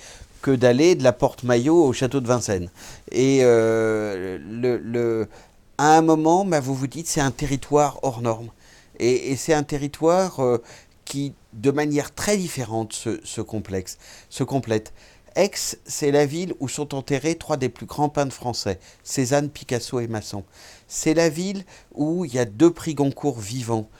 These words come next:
euh, Edmond de Charleroux et Paul Constant. C'est une ville qui a un rapport à l'art qui est profondément dans ses,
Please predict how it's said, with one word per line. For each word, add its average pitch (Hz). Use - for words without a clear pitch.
euh, 104
Edmond 120
de 123
Charleroux 120
et 120
Paul 113
Constant. 110
C'est -
une 147
ville 175
qui -
a 143
un 131
rapport 143
à 139
l'art 165
qui -
est 117
profondément 139
dans 117
ses, 98